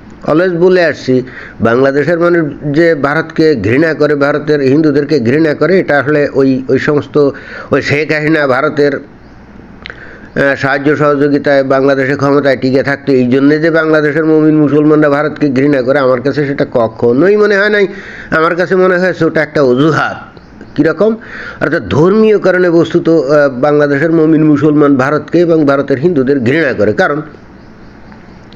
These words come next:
হিন্দুরা তো ভার-, আহ, মুমিন মুসলমানদের কাছে কি, as per ইসলাম, আহ, তারা কি মুশরিক, তাই না? মুশরিক, মুশরিকদের সাথে তো মুমিন মুসলমানদের বন্ধুত্ব হয় না। এবং আপনারা যদি দেখেন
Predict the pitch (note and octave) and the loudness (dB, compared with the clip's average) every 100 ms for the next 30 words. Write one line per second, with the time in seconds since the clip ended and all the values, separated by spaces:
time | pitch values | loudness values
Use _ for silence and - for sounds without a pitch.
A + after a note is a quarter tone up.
0 | - C#3+ D#3 D#3+ D#3+ D3+ D3 D3+ - - | -2 0 2 0 0 0 0 0 -4 -16
1 | - - - C#3+ D#3 D#3+ E3 D#3 D#3 D#3+ | -16 -6 -2 2 2 2 4 4 4 2
2 | D#3 D3 C#3 C3 C#3+ C#3+ A#2+ A2+ B2+ C#3 | 2 0 -2 -2 -2 0 0 2 -2 -2
3 | C#3+ C#3 D3 C#3+ A#2+ A#2 A#2+ B2+ A#2+ - | -2 0 2 2 2 0 0 -2 -2 -2
4 | C#3+ C#3 B2+ C#3+ E3+ - F#2 - B2 D#3+ | -2 0 2 2 0 -2 -4 -4 -2 0
5 | A#2 C#3 F#3+ - G#2+ D2+ - G#2 C#3 - | 2 2 0 0 -2 -4 -6 -2 -2 0
6 | E3+ D3 D#3+ D#3 D3 D3+ D#3 D3 - - | -2 0 -4 -2 -6 -2 0 -2 -8 -20
7 | - - D3 D3+ D#3 C#3+ D#3 D3+ D3 D3 | -16 0 2 4 2 2 2 2 2 2
8 | C3+ C#3 C#3 D3+ C#3+ C3+ C3 A2+ C#3+ E3+ | 2 2 2 2 0 -2 0 0 0 2
9 | E3+ C#3+ D#3+ E3 F3 F3 F#3 C#3+ C3 | 0 0 -2 0 0 0 0 -2 -4